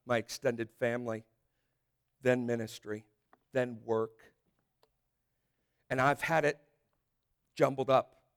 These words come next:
so long. And so I was reading a book, and it just said, "Take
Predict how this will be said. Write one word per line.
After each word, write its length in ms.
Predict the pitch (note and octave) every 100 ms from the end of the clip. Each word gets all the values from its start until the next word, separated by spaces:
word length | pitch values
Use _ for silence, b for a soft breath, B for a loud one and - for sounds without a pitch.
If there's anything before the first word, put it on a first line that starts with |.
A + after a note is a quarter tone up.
| _
so 280 | - C#3 C3
long. 300 | A#2+ A2 - _ _ _ _ _ _ _ _ _ _ _ _ _ _
And 120 | A#2+
so 140 | - D3
I 60 |
was 200 | C#3 C#3
reading 300 | C3+ D3+ D3
a 60 | C3+
book, 320 | C#3 D3 D3
and 80 | C3+
it 100 | B2+
just 320 | C3+ - -
said, 320 | D#3 C3+ A#2+
"Take 440 | - D#3+ E3 -